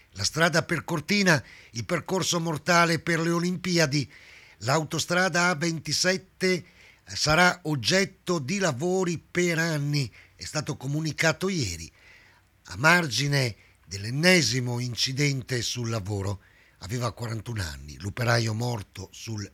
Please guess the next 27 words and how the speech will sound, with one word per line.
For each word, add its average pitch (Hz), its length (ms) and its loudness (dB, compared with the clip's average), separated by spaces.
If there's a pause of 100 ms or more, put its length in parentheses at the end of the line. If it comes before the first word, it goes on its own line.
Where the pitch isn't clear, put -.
(140)
Padalto. 123 600 -6 (400)
Oggi 117 280 -4
c'è 110 140 -4
la 110 100 -2
presa 120 240 -4
di 107 140 -4
posizione 113 600 -6
anche 113 420 -4
dei 107 260 -4 (300)
sindacati. - 840 -4 (1040)
Chiudiamo 180 580 4
con 180 200 2
il 180 80 2
Gazzettino, 185 680 -2
sull'a 175 360 2
ventisette 175 720 0
galleria 160 540 2
ancora 160 360 0
disagi 147 540 0
per 151 160 -2
i 147 80 0
pendolari, 185 760 0
Nevegal 160 680 2 (380)
ai 123 180 0
bresciani, 202 680 0
firmato 156 460 -4
l'accordo, 190 800 -2